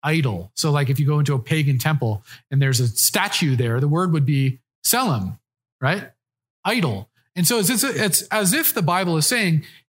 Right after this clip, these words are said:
human beings are meant to be little idols of God, right? Uh, so I want you to hang on to that thought. In Greek, the word is icon, uh, where we get the English word icon, right? It means image.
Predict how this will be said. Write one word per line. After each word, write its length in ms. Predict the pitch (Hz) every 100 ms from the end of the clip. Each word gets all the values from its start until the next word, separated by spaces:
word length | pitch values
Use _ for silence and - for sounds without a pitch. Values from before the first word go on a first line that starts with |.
| -
human 320 | 294 311 220
beings 340 | 277 240 202
are 160 | 170 180
meant 240 | 196 269
to 80 | 196
be 140 | 175
little 420 | 156 160 214 185 -
idols 560 | 165 214 170 139 123
of 240 | 139 147 117
God, 460 | 170 143 98 90 - - _ _ _ _ -
right? 300 | 135 156 - _ _
Uh, 200 | 143 123
so 140 | 113 147
I 60 |
want 180 | 156 208
you 40 | 160
to 60 |
hang 200 | 135 160
on 160 | 151 147
to 100 | 139
that 200 | 123 110
thought. 300 | 127 107 113 _ _
In 140 | 214 196
Greek, 320 | 214 320 240
the 80 | 220
word 220 | 196 185
is 120 | 143
icon, 800 | 196 262 - 156 165 269 277 - -
uh, 140 | 151
where 120 | 165
we 80 | 165
get 120 | 170
the 60 | 160
English 200 | 185 147
word 360 | 151 165 135 123 -
icon, 720 | 139 202 190 147 175 254 262 - -
right? 220 | 143 185
It 100 | 156
means 260 | 170 165
image. 480 | 135 202 180 220 -